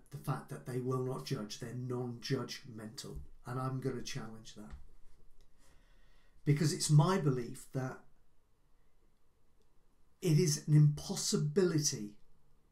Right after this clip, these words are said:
to not have some judgment of some kind on some level if you have any perspective on the world in any way.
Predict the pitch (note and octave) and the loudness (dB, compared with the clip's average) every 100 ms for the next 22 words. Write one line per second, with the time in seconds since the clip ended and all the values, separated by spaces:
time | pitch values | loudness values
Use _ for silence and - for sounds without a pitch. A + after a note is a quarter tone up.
0 | - - D#3 D3+ D3 - D#3 D3 - - | -6 4 8 8 6 0 -2 0 2 2
1 | E3+ F3 F3 E3+ D3 F3 D3+ C#3+ G#2+ G2+ | 2 0 -2 -2 0 4 2 0 -6 -8
2 | - - - C#3+ - - F3+ F#3 E3 - | -12 -10 -6 -2 0 0 0 0 -4 -2
3 | C#3+ C3 C3 - - B2+ B2 - D#3 B2 | -2 -2 -6 -8 -8 -6 -4 0 2 0
4 | - - C3+ C#3 D#3 E3 B2+ G2 - - | -2 -4 2 4 4 4 -2 -6 -12 -20
5 | - - - - - - - - - - | -20 -20 -20 -20 -20 -20 -20 -20 -20 -20
6 | - _ - _ _ - E3 C#3+ D3+ C#3 | -20 _ -20 _ _ -2 2 2 4 2
7 | C3+ C3 - - F#3 E3+ D3+ C#3+ C#3+ - | 0 -4 -6 -4 0 2 2 2 0 0
8 | C#3+ - - G2+ - - - - _ _ | -2 -6 -10 -12 -14 -20 -20 -20 _ _
9 | - - - D3 C3 A2+ A2+ A#2 C3 F#3+ | -20 -20 -4 0 0 0 -4 -2 2 0
10 | G#3 - - - _ - - - - _ | -2 -12 -20 -20 _ -20 -20 -20 -20 _
11 | - D3 D#3 F3+ G#3+ A#3+ G#2+ | 4 6 6 4 2 0 -4